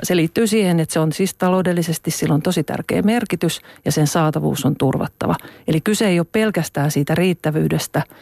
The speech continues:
vaan siitä, että nämä alueet on sellaisia, että saadaanko sieltä sitten E U:hun, E U:n maa-, maatalouteen esimerkiksi fosforia. Ja mun täytyy sanoa, että E U:n ainoat fosforivarat sijaitsee Suomessa.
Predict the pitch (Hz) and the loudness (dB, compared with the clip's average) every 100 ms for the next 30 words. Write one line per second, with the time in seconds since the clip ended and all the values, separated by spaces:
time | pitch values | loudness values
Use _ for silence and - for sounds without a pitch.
0 | - - - 151 143 175 156 143 135 - | -20 -8 0 0 2 2 2 0 -2 -2
1 | 151 151 143 147 147 151 - 143 - 143 | 2 2 2 2 0 0 0 0 0 0
2 | 147 151 151 - 131 - - - 170 156 | 0 -2 -4 -4 -4 -4 -8 -2 0 2
3 | 147 - - 151 165 160 - 160 165 160 | 2 0 -6 -6 -6 -4 -2 0 2 2
4 | 160 160 - - - - - - - - | 0 0 -2 -2 -12 -20 -20 -20 -20 -10
5 | - 156 143 147 151 - - - 151 135 | -2 0 2 2 2 -2 0 0 0 0
6 | 127 - - 160 175 - 151 - - 151 | -2 -2 -2 -2 -4 -2 -2 -2 -2 -2
7 | 143 - 180 196 196 196 196 220 208 175 | -4 -2 0 2 0 0 0 2 2 0
8 | - 165 - 214 220 196 185 - 220 269 | -2 -4 -2 0 2 2 0 0 0 2
9 | 233 151 - 156 - 151 147 156 156 - | 2 0 -2 -4 -2 -2 0 0 -2 -2
10 | 214 208 - 240 269 254 - 151 - | 0 0 0 -2 0 0 0 -4 -10